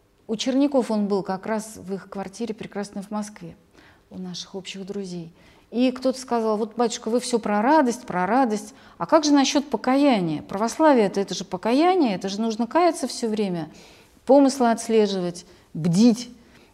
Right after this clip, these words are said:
и заниматься внутренней работой». И владыка Антоний им сказал такую вещь. Он сказал: «Слушайте,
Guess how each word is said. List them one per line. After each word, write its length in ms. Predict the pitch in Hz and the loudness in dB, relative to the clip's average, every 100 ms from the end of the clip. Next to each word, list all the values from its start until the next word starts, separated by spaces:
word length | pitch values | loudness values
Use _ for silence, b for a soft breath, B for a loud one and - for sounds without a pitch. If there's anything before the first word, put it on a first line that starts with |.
| _ | _
и 420 | - 247 254 247 | 0 4 4 4
заниматься 460 | 202 202 226 254 214 | 2 0 0 0 0
внутренней 460 | 208 233 240 233 | 0 0 0 0
работой». 480 | 208 190 165 156 151 - _ b b b | -2 -4 -6 -8 -14 -20 _ b b b
И 80 | 190 | -6
владыка 460 | 208 226 240 226 247 | -2 0 0 2 2
Антоний 360 | 247 349 311 | 2 4 4
им 80 | 233 | 2
сказал 380 | - 226 226 226 | 0 -4 -2 -2
такую 260 | 226 240 | -2 0
вещь. 220 | 226 190 202 | 0 -2 -4
Он 80 | |
сказал: 240 | 185 - 202 | -8 -8 -8
«Слушайте, 560 | - 247 - - 185 | -4 -4 -4 -8 -12